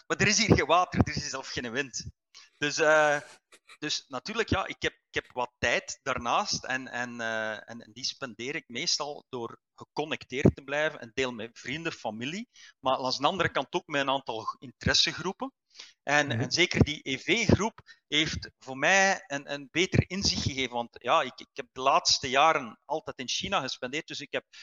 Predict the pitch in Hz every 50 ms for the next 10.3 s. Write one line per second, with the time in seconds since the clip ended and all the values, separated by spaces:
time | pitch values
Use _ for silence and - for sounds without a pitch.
0 | - - _ 120 113 - 131 156 160 151 135 143 135 - - 135 143 160 156 -
1 | - 139 131 120 117 120 - - 127 127 127 127 _ - 131 127 127 _ _ 120
2 | 117 - - 123 135 147 131 - - - 123 123 117 - - 117 - - - -
3 | 196 190 151 127 147 175 - - - - - - - _ 131 127 127 123 120 123
4 | 123 - - 139 - _ _ _ _ _ _ _ _ _ - - _ _ - -
5 | _ _ _ _ _ _ 101 101 107 110 127 143 135 127 127 135 151 147 151 143
6 | - - _ - - 123 117 - _ - _ - 127 - - 117 107 113 131 143
7 | 131 123 135 151 170 175 - - - 131 123 123 120 117 113 - 120 123 127 -
8 | - - - - - 131 - 127 107 107 120 - - 120 - - 107 107 120 117
9 | 107 104 - 123 156 226 220 - 127 120 - 123 117 - 110 110 101 - 101 95
10 | - - 104 - -